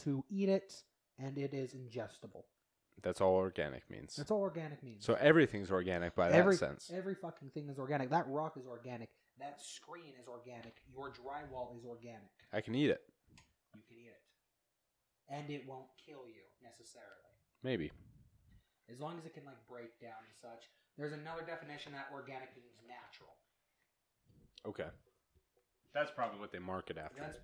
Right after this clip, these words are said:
Speaker 1: well, here's the, here's my issue with organic. The way that they do organic is, they're just like, "Oh,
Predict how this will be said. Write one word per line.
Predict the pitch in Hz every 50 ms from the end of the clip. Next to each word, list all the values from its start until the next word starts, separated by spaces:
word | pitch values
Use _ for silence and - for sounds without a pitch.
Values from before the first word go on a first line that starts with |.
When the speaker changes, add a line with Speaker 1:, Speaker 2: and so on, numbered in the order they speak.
| - _ _ -
Speaker 1:
well, | 135 135 139 127 127 -
here's | - 131 120 113 117
the, | 117 - _ _ 127
here's | 143 180 185 165
my | 165 160 139 117
issue | - - 120
with | 110 101 110
organic. | 104 104 104 104 - - _ _ _ _ _ _ _ _ _ _ _ _ _ _ _ _ _ -
The | 131 127
way | 131 151 175 175
that | 160 - - - _ -
they | 175 202 202 175 160 139 139 - _ _ _ _ _ _ _ _ _
do | 135 131 127
organic | 123 120 120 120 117 113 113 113 - -
is, | 120 113 113 113 113 110 - - _ _ _ _ _ _ _ _ - - _ - - - _ _ _ _ _ _ 127
they're | 143 139 139
just | 131 - 135
like, | 131 131 127 - -
"Oh, | 147 160 160 151 143